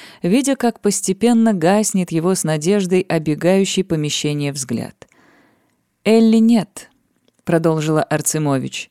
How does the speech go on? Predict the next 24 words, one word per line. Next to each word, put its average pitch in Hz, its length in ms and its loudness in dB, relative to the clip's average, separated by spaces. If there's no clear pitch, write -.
«Она 175 440 2
вместе 220 400 0
с - 100 -6
вашими 175 300 0
коллегами 165 680 0
учится 269 440 -2
на 202 220 2
Ангаре». 156 600 0
«Улетела 160 640 0
и 151 120 0
даже 196 380 0
не 214 240 2
предупредила», — 208 880 -2
посетовала 135 640 0
она 135 160 0
мысленно. 139 580 -8
Широкая 254 580 0
белозубая 214 680 0
улыбка 196 640 -2
Этьена 226 600 -2
исчезла 262 600 -2
лишь 233 240 -4
на 208 80 -2
секунду. - 600 -8